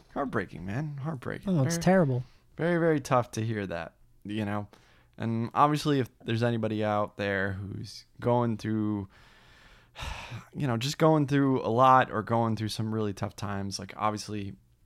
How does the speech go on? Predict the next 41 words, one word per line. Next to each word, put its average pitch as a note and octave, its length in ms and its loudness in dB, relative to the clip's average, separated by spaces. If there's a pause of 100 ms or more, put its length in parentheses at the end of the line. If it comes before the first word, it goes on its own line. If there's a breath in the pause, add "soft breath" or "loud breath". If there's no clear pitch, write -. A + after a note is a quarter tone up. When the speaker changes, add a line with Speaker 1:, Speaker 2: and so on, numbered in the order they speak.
(160)
Speaker 1:
you A2 120 -4
know, G2 160 -4 (240)
reach B2 260 2
out. F#2+ 280 2 (240)
Reach A2 220 -6
out. F#2+ 240 -2
You G2+ 140 -4
are G#2 100 -2
definitely A2 560 -2 (420 soft breath)
loved, A2 480 2
and G2+ 220 -4
there's G#2 180 0
been G#2 180 -4
an G2+ 140 -4
outpouring G#2+ 540 0
of G2 80 -4
love G2+ 320 0
for F#2 340 -4 (400 soft breath)
Keith A#2+ 420 2
and G2 100 -2
everything G2+ 440 -2
that F#2+ 140 -4
he's G2 280 -6
done F#2 360 -4 (280 soft breath)
for - 160 -10
music. G#2 600 -6 (240)
So D3+ 180 2
Speaker 2:
Amen. C#3 240 4 (160)
And C#3 120 0
just G3 200 2
know A3+ 120 6
you G#3+ 180 6
are A3 100 8
loved G#3+ 260 4
here G3+ 340 4 (400)
Speaker 1:
Yes. A2 160 4
Speaker 2:
on D#3 100 8
G D#3 160 8
four D#3 200 4
D. C#3 260 0 (100)
Speaker 1:
Yes. A2 420 0